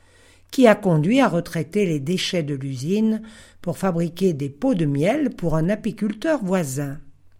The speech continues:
Afin d'accueillir et former des stagiaires en situation de handicap dans l'entreprise,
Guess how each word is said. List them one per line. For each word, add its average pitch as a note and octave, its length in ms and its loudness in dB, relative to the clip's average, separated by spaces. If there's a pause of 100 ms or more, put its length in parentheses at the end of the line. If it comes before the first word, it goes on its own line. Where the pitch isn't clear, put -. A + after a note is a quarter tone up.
(2000)
Afin C#4 320 4
d'accueillir G#3+ 600 4
et E3+ 40 2
former E3 380 -4
des D3 140 -4
stagiaires D#3 560 -2
en D3 80 -4
situation E3 720 -6
de C#3 120 -4
handicap D#3 720 -6
dans C3+ 140 -2
l'entreprise, G#3+ 920 -4